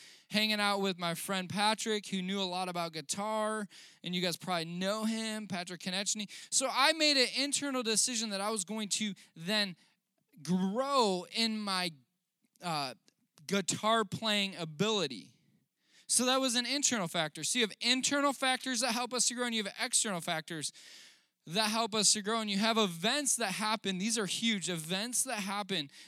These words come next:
good and bad. If you guys have your Bibles, hopefully you're still open to Romans chapter eight, which I'm not,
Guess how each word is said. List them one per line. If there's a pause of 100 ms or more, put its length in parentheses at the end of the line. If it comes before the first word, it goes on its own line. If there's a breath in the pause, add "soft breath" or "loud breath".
(140)
good
and
bad. (120 soft breath)
If
you
guys
have
your
Bibles,
hopefully
you're
still
open
to
Romans (400 loud breath)
chapter
eight,
which
I'm
not,